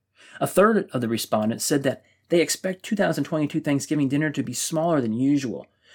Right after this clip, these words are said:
while forty-five percent said they were financially stressed by the upcoming holiday. That's the America that the doomsday cult, formerly known as the Democratic Party, wants for us.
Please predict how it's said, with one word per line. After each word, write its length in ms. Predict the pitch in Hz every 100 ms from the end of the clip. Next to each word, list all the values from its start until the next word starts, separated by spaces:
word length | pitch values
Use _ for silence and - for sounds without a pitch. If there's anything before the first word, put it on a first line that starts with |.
| -
while 180 | 156 165
forty-five 500 | 160 214 208 175 151
percent 360 | 139 - 123 123
said 320 | 131 120 110
they 100 | 127
were 120 | 120
financially 520 | 117 123 123 127 120 110
stressed 500 | - - 123 117 -
by 140 | 107
the 160 | 104 107
upcoming 400 | 107 - 104 107
holiday. 560 | - 117 120 101 73 - _ _ _ _ _
That's 240 | 113 117 -
the 160 | 135
America 760 | 160 160 180 175 165 135 131 123
that 160 | 110 110
the 80 | 98
doomsday 600 | - 139 151 139 156 147
cult, 360 | - 170 185
formerly 420 | - 135 131 131 127
known 220 | 131 135
as 100 | 120
the 60 |
Democratic 560 | 120 120 117 123 117 120
Party, 340 | 143 143 156
wants 460 | 135 110 120 104 -
for 200 | - 82
us. 340 | 78 - -